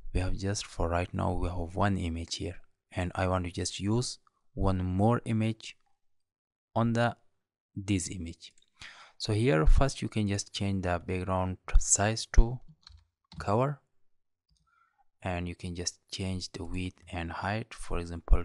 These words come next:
to seven hundred by seven hundred, or you can just say five hundred, not seven hundred. Five hundred is enough.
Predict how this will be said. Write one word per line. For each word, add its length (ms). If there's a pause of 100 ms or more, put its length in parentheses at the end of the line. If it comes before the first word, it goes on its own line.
to 180
seven 360
hundred 520 (920)
by 220
seven 380
hundred, 440
or 200
you 60
can 200
just 240
say 160 (160)
five 220
hundred, 340
not 240
seven 320
hundred. 320 (1120)
Five 200
hundred 320
is 160
enough. 260